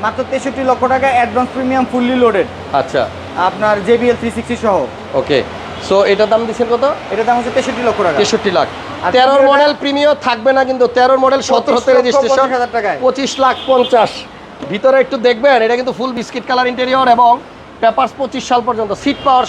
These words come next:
Speaker 2: সহ প্রিমিয়াম মাত্র পঁচিশ লক্ষ পঞ্চাশ হাজার টাকায়।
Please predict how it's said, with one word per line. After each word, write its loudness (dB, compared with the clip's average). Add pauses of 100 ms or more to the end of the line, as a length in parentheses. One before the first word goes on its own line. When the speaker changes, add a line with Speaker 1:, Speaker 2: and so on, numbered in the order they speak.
Speaker 2:
সহ 4 (520)
প্রিমিয়াম 2
মাত্র 0 (180)
পঁচিশ 0 (140)
লক্ষ -4 (560)
পঞ্চাশ 2
হাজার 2 (100)
টাকায়। 2